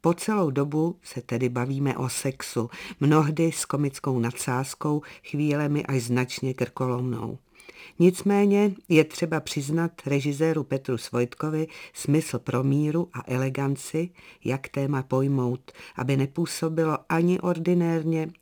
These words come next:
ani didakticky. Přes lákavost parodovat postavy a jejich slabosti, ať už je to Danielovo převlékání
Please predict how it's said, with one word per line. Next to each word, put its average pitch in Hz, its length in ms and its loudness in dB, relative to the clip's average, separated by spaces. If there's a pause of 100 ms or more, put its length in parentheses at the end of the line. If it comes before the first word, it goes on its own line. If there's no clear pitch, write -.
ani 151 300 0
didakticky. 123 880 -4 (960)
Přes - 280 2
lákavost 196 680 0 (120)
parodovat 175 540 0
postavy 160 600 -4
a 151 80 -6
jejich 139 320 0
slabosti, 131 720 -4 (440)
ať 160 240 0
už - 240 -2
je 147 100 -2
to 131 180 -6
Danielovo 139 640 -2
převlékání 151 1000 -2